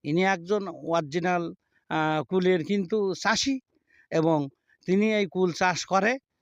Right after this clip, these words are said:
দীর্ঘদিন যাবৎ। যে, উম, এই যে ছয়ঘরিয়া এই মাঠে এখানে ম্যাক্সিমাম,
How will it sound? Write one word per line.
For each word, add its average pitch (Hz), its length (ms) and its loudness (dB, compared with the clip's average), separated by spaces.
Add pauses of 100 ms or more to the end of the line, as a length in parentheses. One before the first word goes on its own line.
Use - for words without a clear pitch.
(540)
দীর্ঘদিন 175 500 2
যাবৎ। 143 340 -6 (200)
যে, 208 280 2
উম, 175 180 2 (240)
এই 196 260 2
যে 214 280 2
ছয়ঘরিয়া 185 680 0 (500)
এই 170 180 0
মাঠে 220 440 2 (360)
এখানে 220 300 2
ম্যাক্সিমাম, 208 800 4